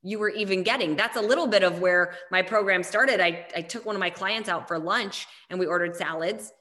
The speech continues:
You live here in L A, so you know California Chicken Cafe. And, uh, the salads are enormous. And she ate the whole thing.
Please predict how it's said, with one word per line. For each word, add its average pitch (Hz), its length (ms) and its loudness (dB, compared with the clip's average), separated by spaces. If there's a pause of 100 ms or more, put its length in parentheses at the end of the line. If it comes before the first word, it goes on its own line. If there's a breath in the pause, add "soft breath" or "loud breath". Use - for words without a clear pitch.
You 190 100 -6
live 180 160 0
here 160 160 -4
in 165 80 -2
L 151 180 -4
A, 165 140 -2
so 175 140 -8
you 170 100 -2
know 160 100 -4
California 147 460 -8
Chicken 143 240 -12
Cafe. 143 440 -8 (380 loud breath)
And, 175 340 4
uh, 165 180 4 (200)
the 190 80 -14
salads 214 440 -2
are 160 240 -4 (360)
enormous. 151 1300 -8 (320)
And 196 100 -4
she - 220 -6
ate 254 200 0
the 226 60 -6
whole 180 200 -6
thing. 143 520 -8